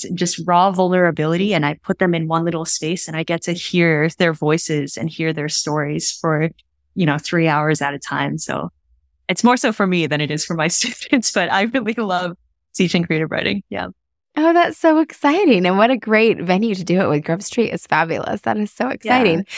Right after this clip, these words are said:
Speaker 2: And you're still able to do that even as you move, right?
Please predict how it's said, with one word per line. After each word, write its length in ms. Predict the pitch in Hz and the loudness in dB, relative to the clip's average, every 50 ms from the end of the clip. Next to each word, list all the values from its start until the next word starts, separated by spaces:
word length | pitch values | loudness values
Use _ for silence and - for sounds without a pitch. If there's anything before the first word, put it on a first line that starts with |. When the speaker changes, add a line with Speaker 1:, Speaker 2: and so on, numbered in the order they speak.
| - - - | -14 -4 0
Speaker 2:
And 100 | 240 247 | 0 2
you're 80 | 269 302 | 2 2
still 220 | 285 - - 311 285 | 0 2 2 2 2
able 240 | - 269 269 254 254 | 4 2 2 2 2
to 80 | 240 | 2
do 160 | 226 330 403 523 - | 4 4 4 6 6
that 220 | 254 190 170 - | 4 4 4 2
even 260 | - 247 262 254 277 254 | 2 2 4 4 4 4
as 220 | 202 226 262 240 | 6 4 4 4
you 100 | 254 254 | 4 6
move, 480 | 240 247 359 494 508 240 139 139 160 - | 6 6 6 6 4 2 2 0 0 2
right? 500 | 160 165 190 269 381 480 - - - | 2 4 4 2 0 -2 -4 -8 -18